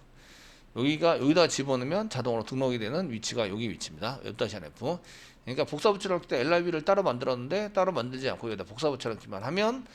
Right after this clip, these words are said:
자동으로 등록이 된다. 한번 해보겠습니다. 자, 저희가 이제 폴더 찾아가는 거죠.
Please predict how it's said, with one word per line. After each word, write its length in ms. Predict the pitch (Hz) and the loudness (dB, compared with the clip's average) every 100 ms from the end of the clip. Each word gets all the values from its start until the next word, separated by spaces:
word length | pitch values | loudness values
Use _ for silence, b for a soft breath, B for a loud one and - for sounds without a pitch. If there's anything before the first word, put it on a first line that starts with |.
| B B B | B B B
자동으로 420 | - 123 127 120 120 | -6 -2 0 0 -2
등록이 340 | 120 120 107 | -2 -2 -4
된다. 320 | 87 73 58 - - - - - - - | -8 -14 -18 -20 -20 -20 -20 -20 -20 -8
한번 220 | 160 165 | -2 0
해보겠습니다. 720 | 180 185 170 - 98 110 165 165 - B B B B B B B B B - | 0 -2 -6 -6 -6 -4 -4 -6 -18 B B B B B B B B B 0
자, 1120 | 175 175 175 175 170 170 165 165 156 151 147 139 | 6 8 8 8 8 8 8 8 8 8 8 8
저희가 1080 | 147 165 160 131 127 147 165 175 196 196 135 117 | 6 6 6 6 6 6 6 6 6 2 -2 -2
이제 340 | 131 131 123 120 | 2 2 2 2
폴더 260 | 208 196 | 0 2
찾아가는 380 | - 190 180 135 | 0 2 4 2
거죠. 260 | 101 127 | -2 -6